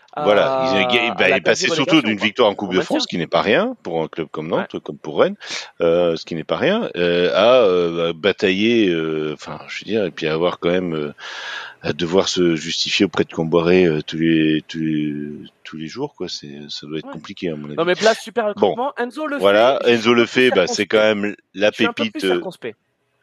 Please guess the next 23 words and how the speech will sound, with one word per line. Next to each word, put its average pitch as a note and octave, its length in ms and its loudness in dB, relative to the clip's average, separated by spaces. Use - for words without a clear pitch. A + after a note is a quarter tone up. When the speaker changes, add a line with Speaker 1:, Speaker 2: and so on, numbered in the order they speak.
Speaker 2:
bah, F#2 420 4
euh, F#2+ 580 0
t'as G2+ 120 2
pas G#2+ 180 2
vu, G#2+ 560 -4
t'as F2+ 100 0
pas G2 160 0
vu F#2+ 120 -4
ses F#2+ 160 -2
matchs G2+ 260 0
avec F#2 240 0
l'équipe F2+ 240 -12
de F#2 60 -2
France - 260 -8
Espoir ? F#2+ 420 -4
Parce - 200 -8
que E2+ 580 -6
moi, F#2+ 440 2
Speaker 1:
Alors, E3+ 140 2
non. F3+ 60 -4
Speaker 2:
justement, G2 480 0
bah E2 220 2
non. E2 240 -8